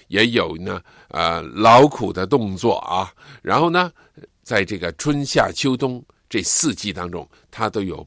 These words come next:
不同的收获，不同的工作，他必须忍耐等候。所以我所爱的弟兄，我所爱的姊妹，面对许多的困难的时候，面对我们所遭遇的许多的抵挡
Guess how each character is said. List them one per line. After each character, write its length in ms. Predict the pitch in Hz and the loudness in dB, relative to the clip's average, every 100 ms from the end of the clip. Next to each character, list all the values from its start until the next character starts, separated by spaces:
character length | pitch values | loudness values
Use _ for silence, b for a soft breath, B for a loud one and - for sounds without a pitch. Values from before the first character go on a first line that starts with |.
| - | -4
不 160 | 165 | -2
同 320 | 110 80 80 98 | -2 -6 -12 -12
的 100 | 87 | -10
收 240 | - 85 | -8 -8
获， 280 | - 71 - b b | -8 -12 -14 b b
不 120 | 85 | -12
同 200 | 78 76 | -12 -12
的 80 | 78 | -14
工 240 | 73 71 | -14 -18
作， 300 | 71 - - _ b b | -16 -16 -18 _ b b
他 200 | - 92 | -6 -6
必 240 | - 131 | -4 -6
须 340 | - - 76 - _ | -4 -6 -8 -14 _
忍 360 | 101 104 80 | -2 -2 -2
耐 200 | 95 104 73 - | -4 -6 -8 -18
等 120 | 78 | -20
候。 240 | - 90 - B B B | -18 -18 -20 B B B
所 180 | - 98 | -4 -2
以 80 | 95 | -2
我 160 | 90 | -2
所 140 | 98 85 | -4 -6
爱 100 | 82 | -10
的 120 | 82 | -12
弟 160 | 85 | -12
兄， 280 | 78 87 76 73 | -10 -12 -12 -16
我 160 | - | -12
所 140 | 82 80 | -10 -10
爱 80 | 78 | -10
的 100 | 76 | -14
姊 160 | - | -12
妹， 240 | 71 78 - B B B | -10 -10 -12 B B B
面 260 | 127 120 101 | 2 2 2
对 260 | 131 110 | 0 0
许 340 | 95 - 85 85 | -2 -6 -6 -6
多 300 | - 117 107 | -2 0 0
的 220 | 104 90 80 | -2 -8 -12
困 300 | - - 135 | 0 4 4
难 180 | 95 80 | 2 -8
的 80 | - | -14
时 140 | - | -18
候， 160 | - _ B B B | -18 _ B B B
面 240 | 127 139 120 | 0 0 2
对 220 | 143 117 | 2 2
我 240 | 101 92 | 0 -4
们 120 | 98 | -4
所 180 | 107 98 | -4 -4
遭 240 | 87 131 127 | 0 0 0
遇 280 | 107 82 | -4 -12
的 220 | 80 69 65 | -12 -12 -10
许 240 | - 80 | -12 -10
多 180 | 76 95 | -8 -8
的 160 | 87 78 | -8 -12
抵 280 | 101 123 | -6 -4
挡 240 | 190 - | 0 -2